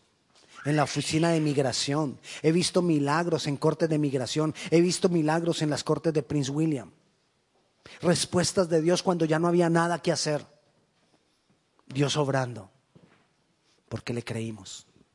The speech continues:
Milagros económicos.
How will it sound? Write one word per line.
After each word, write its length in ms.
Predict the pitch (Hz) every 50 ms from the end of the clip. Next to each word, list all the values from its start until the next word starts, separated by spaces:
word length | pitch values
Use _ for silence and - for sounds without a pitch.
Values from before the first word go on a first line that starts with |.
| _ _ _ _ _ _ _ _ _ _ _ _ _ _ _ _ _ _ _ _ _ _ _ _ _ _ _ _ _ _ _ _ _ _ _ _ _ _ _ _ _ _ - - - - -
Milagros 480 | 165 165 160 165 165 165 185 175 -
económicos. 920 | 185 - - 156 151 156 175 185 175 147 - - - - - - - -